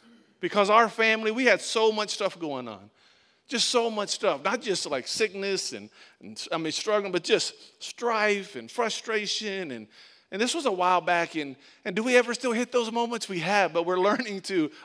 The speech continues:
understand that behind it is the enemy who wants to destroy. But this one point, all, everything was going wrong. Everything was just like, it's like if it could go, go wrong, it would go wrong.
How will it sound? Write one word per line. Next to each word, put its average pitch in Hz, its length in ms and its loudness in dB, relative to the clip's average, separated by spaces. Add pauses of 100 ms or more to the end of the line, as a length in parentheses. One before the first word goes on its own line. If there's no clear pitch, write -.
understand 196 760 2
that 156 220 2 (260)
behind 214 480 6
it 240 220 4 (420)
is 151 160 -6
the 160 220 -2
enemy 185 340 0
who 156 100 -2
wants 156 240 -6
to 147 60 -8
destroy. 120 500 -10 (1800)
But 190 140 2
this 214 160 6
one 233 260 4
point, 226 400 -2 (260)
all, 214 280 4
everything 254 480 2
was 220 180 2
going 196 340 -2
wrong. 175 380 -4 (1300)
Everything 247 440 2
was 220 120 2
just 214 220 0
like, 202 240 4
it's 196 160 0
like 185 160 0
if 175 160 0
it 262 180 0
could 208 300 -6
go, 202 160 4
go 214 340 6
wrong, 220 400 2
it 202 140 2
would 196 160 0
go 180 160 0
wrong. 147 360 -6